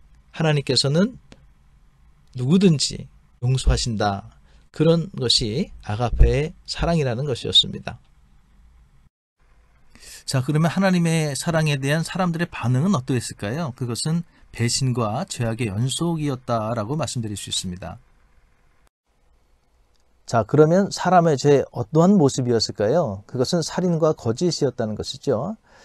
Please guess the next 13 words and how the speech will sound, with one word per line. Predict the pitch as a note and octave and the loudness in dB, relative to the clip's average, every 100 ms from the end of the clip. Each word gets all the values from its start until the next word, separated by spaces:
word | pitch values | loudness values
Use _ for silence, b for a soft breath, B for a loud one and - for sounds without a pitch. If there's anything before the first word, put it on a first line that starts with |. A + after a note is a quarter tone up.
| b | b
창세기 | - F3 E3 D#3+ D#3+ | -2 2 4 4 2
사 | A#2 | 2
장 | C3+ B2+ E3 G3+ | 2 2 2 -2
팔 | E3+ | -2
절로 | E3+ D#3+ D3+ | 0 0 0
구 | B2+ | 4
절 | D3 E3+ | 4 4
말씀에 | C#3 C3 B2 | -2 -4 -4
보면, | A#2 A2+ C#3+ G2+ G#2+ b b b b b b - | -4 -4 -4 -4 -8 b b b b b b -8
어, | G#2+ G2+ G2 - _ _ _ - | -6 -4 -6 -10 _ _ _ -2
땅으로 | F#3 F#3+ | 2 2
쫓겨난 | E3+ F#3 - E3 E3+ F3 E3+ _ _ _ _ | 4 0 2 4 6 4 -2 _ _ _ _
아담과 | A2 A2+ D3 D#3 D3 D3+ D#3 D3+ D3+ | -6 0 2 2 2 6 6 6 2